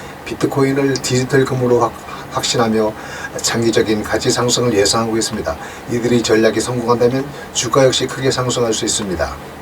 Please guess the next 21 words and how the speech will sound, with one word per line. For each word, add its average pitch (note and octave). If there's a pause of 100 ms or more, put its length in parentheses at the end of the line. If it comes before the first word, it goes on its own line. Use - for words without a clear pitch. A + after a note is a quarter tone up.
(300)
에스앤피 B2
오백 A2+
편입 B2
가능성, G#2 (840)
기업의 C3+
시가총액과 A2+
유동성이 A2
증가하고 G2 (280)
재무 A2+
요건이 A2+
충족될 A#2
경우 B2 (340)
에스앤피 B2
오백과 A2+
같은 C3
주요 A#2+
지수의 A#2
편입될 A2+
가능성이 G#2+
거론되며 A2
이는 B2+